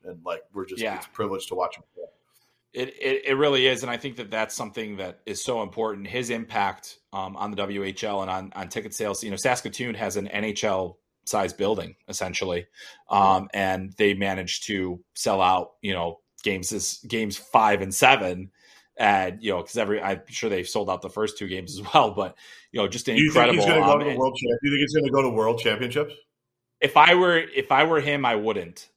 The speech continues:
Speaker 2: Um,
Speaker 1: Yeah.
Speaker 2: it's possible. I don't think he's gonna go to the under eighteens. That is, you know,
Speaker 1: Oh,
Speaker 2: that
Speaker 1: wow.
Speaker 2: is, it would be his third trip. I don't think he's going there. Um, he's won,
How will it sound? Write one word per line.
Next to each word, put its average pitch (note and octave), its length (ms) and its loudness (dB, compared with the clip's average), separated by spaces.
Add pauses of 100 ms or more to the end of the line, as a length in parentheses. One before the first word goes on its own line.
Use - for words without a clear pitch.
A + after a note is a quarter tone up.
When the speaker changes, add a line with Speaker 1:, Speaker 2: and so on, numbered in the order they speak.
(160)
Speaker 2:
Um, G#2 640 -2 (220)
Speaker 1:
Yeah. F2+ 160 -12 (160)
Speaker 2:
it's C3+ 160 0
possible. D#3 600 4
I B2+ 100 6
don't E3 200 0
think E3+ 140 -4
he's D3+ 160 -8
gonna C#3+ 140 -2
go C#3 80 4
to C3+ 80 2
the C3 100 -2
under A#2+ 220 -2
eighteens. G#2 840 -8 (140)
That G#2+ 260 0
is, A2+ 420 -6 (320)
you A#2+ 120 -8
know, G2 260 -4
Speaker 1:
Oh, - 40 -6
Speaker 2:
that G#2+ 160 -4
Speaker 1:
wow. A2+ 60 -2
Speaker 2:
is, G2+ 300 -8
it A2+ 340 -12
would A2+ 140 -4
be A#2+ 80 -2
his G#2 160 -4
third A#2+ 320 -2
trip. A2+ 480 -2 (100)
I G2+ 100 -6
don't B2+ 380 -2
think A2 180 -12
he's G2 160 -16
going F#2 320 -8
there. E2+ 340 -10 (500)
Um, F#2+ 640 -2 (220)
he's G#2 240 -10
won, G#2+ 460 -2